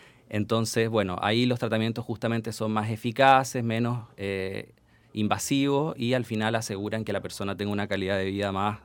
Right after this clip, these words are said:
más sana y más larga y más feliz, ¿ya? Entonces, para llegar a el, eh, beneficio, lo que hay que hacer es llegar a la clínica, agendar hora con, eh, medicina general, que puede ser a través de la página web,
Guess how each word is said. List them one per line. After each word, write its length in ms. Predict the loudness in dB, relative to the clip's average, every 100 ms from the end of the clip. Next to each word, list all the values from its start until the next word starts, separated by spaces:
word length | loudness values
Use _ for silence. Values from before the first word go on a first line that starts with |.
| -20 _ -20 _
más 220 | 2 2
sana 380 | 6 6 6 2
y 60 | 2
más 120 | 4
larga 380 | 8 8 6 2
y 60 |
más 160 | 0 2
feliz, 320 | 2 2 -2 _ -20 -20 -8
¿ya? 280 | 2 4 4 -4 -20 -6
Entonces, 420 | -2 2 2 2 0
para 460 | 4 6 6 4
llegar 460 | 2 0 2 4 6
a 280 | 6 6 4
el, 880 | 0 2 2 2 4 4 2 0 -4 -8
eh, 720 | -4 -2 -2 -4 -6 -6 -6 -10 -14 0
beneficio, 680 | 2 2 0 -4 0 0
lo 140 | 2 0
que 60 |
hay 60 | -2
que 100 | -4
hacer 200 | -2 -2
es 120 | -2
llegar 380 | -4 0 2 2
a 80 | 2
la 100 | 0
clínica, 560 | 2 2 2 0 -2 -6 -20 -20 -20 -10 -4
agendar 520 | -2 2 6 8 8
hora 400 | 8 6 4 0
con, 380 | 2 4 4 0 0
eh, 640 | 2 2 2 0 -2 -2
medicina 460 | 2 2 2 0 0
general, 420 | 0 4 4 4
que 100 | 0
puede 200 | 0 0
ser 180 | 0 0
a 60 |
través 220 | 0 0
de 60 | 0
la 140 | 0
página 320 | 0 -2 -2 0
web, 300 | 2 2